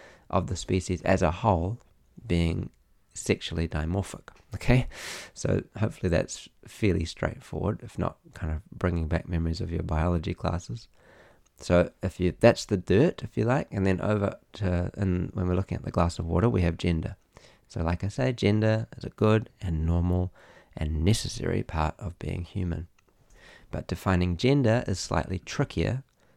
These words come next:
than defining sex because it doesn't fit so neatly into those classic scientific categories like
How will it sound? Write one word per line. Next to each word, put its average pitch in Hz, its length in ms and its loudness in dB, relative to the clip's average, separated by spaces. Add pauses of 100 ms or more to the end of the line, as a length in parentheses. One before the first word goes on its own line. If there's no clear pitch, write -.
(260)
than 90 200 6
defining 82 400 0
sex - 480 -2
because - 220 -8
it - 80 -6
doesn't 107 280 -2
fit - 460 -4
so 101 300 4
neatly 92 380 0
into 87 220 -2
those 82 240 2
classic - 540 -4
scientific 87 640 -2
categories 87 720 0
like - 280 -12